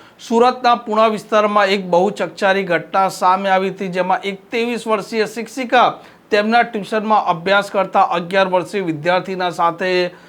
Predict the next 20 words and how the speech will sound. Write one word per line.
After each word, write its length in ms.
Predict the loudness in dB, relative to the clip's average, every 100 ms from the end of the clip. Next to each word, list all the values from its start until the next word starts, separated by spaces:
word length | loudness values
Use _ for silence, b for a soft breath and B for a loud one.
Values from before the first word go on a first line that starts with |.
| B -4
ભાગી 360 | 2 2 2 2
જાય 220 | 2 2
છે. 100 | 2
આ 100 | 2
મામલો 440 | 4 2 2 0
પચીસમી 640 | 2 -2 -2 -4 -6 -4 0
તારીખનો 520 | 2 2 0 0 0
હતો 200 | 2 -2
અને 100 | -4
પોલીસના 540 | -4 -4 -4 -2 -2
પાસે 380 | 2 2 0 -2
પહોંચતા 640 | -4 -4 -4 2 2 2 B B B _
પોલીસ 300 | -2 -2 -2
પોતે 300 | -4 -2 -2
પણ 160 | 0 0
અવાચક 500 | 2 2 2 2 -4
બની 300 | -2 -2 0
હતી 280 | -2 -2 -4
અને 240 | -2 -4
તત્કાલ 640 | -4 -4 -6 0 2 4